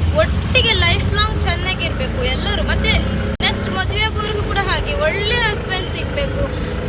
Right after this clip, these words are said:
ಒಳ್ಳೆ ರೀತಿಯಿಂದ ನೋಡ್ಕೊಂಡ್ರೆ ಸಾಕಲ್ಲ ಗೈಸ್. ಹಸ್ಬೆಂಡ್ ಇಂಪಾರ್ಟೆಂಟ್. ಹಸ್ಬೆಂಡ್ ಚೆನ್ನಾಗಿದ್ರೆ ಮತ್ತೆ ನಮ್ಗೆ ಯಾರು ಏನ್ ಹೇಳಿದ್ರು ನಮ್ಗೆ ತಲೆಗೆ ತಗೊಳ್ಳುವ ಅವಶ್ಯಕತೆ ಇರುವುದಿಲ್ಲ. So ಹಾಗೆ ಹಸ್ಬೆಂಡ್ ಮೇನ್ ನಮ್ಗೆ.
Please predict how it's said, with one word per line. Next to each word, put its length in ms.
ಒಳ್ಳೆ 240
ರೀತಿಯಿಂದ 400
ನೋಡ್ಕೊಂಡ್ರೆ 540
ಸಾಕಲ್ಲ 520
ಗೈಸ್. 380
ಹಸ್ಬೆಂಡ್ 460
ಇಂಪಾರ್ಟೆಂಟ್. 520
ಹಸ್ಬೆಂಡ್ 500
ಚೆನ್ನಾಗಿದ್ರೆ 560
ಮತ್ತೆ 380
ನಮ್ಗೆ 360
ಯಾರು 420
ಏನ್ 260
ಹೇಳಿದ್ರು 340
ನಮ್ಗೆ 300
ತಲೆಗೆ 380
ತಗೊಳ್ಳುವ 300
ಅವಶ್ಯಕತೆ 420
ಇರುವುದಿಲ್ಲ. 360
So 340
ಹಾಗೆ 260
ಹಸ್ಬೆಂಡ್ 920
ಮೇನ್ 340
ನಮ್ಗೆ. 320